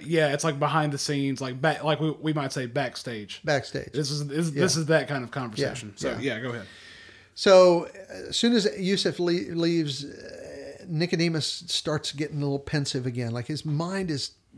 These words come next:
Speaker 2: wrestling with this decision he's gotta make. And then old Shemuel comes
Speaker 1: Mm.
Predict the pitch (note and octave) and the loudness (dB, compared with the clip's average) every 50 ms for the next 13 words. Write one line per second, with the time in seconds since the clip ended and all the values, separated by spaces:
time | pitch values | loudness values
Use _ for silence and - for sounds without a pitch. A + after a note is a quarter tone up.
0 | - - - - - - - D#3+ C#3+ C#3+ D3+ D#3 D3 - - - C#3 C3 A#2+ A#2+ | -20 -20 -18 -18 -18 -16 -10 -6 -2 -2 0 0 -2 -2 -2 -2 -2 -2 -4 -6
1 | A#2+ - B2+ B2 - - - C3+ B2 - - D3 D3+ C#3 C3 A#2+ A2+ A#2+ A#2+ A#2 | -6 -8 -8 -8 -8 -8 -8 -8 -8 -6 -4 -4 -4 -2 -2 -4 -4 -6 -8 -8
2 | A2+ A2 A#2 A2+ A2+ - _ - - - - - - - - - _ - C#3 D#3+ | -6 -6 -6 -8 -8 -10 _ -20 -20 -20 -20 -20 -20 -20 -20 -12 _ -2 2 4
3 | G#3 B3 A3+ G3+ G#3 G#3+ G#3+ G#3+ G#3+ G#3+ G#3+ G#3+ G3+ - - - C#3 C3+ C3+ B2+ | 6 8 8 10 12 12 12 12 12 12 10 10 8 6 4 2 2 2 0 0
4 | B2 B2+ B2 B2 A2+ - - A2+ G#2+ G#2 A2 | -2 -2 -4 -6 -6 -6 -4 -4 -4 -4 -4